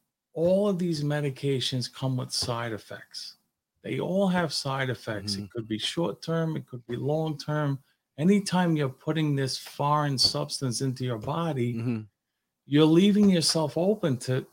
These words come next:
Speaker 1: you know, it could be down the road. It could be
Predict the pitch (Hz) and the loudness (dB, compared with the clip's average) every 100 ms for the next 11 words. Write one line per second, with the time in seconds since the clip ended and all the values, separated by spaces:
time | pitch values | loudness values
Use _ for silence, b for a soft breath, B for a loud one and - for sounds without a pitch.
0 | _ _ _ _ _ - 151 135 135 - | _ _ _ _ _ -8 -2 0 -2 -2
1 | 143 156 151 107 127 156 165 165 190 226 | 2 2 2 -2 0 0 2 4 4 4
2 | 170 127 143 - | 4 2 2 2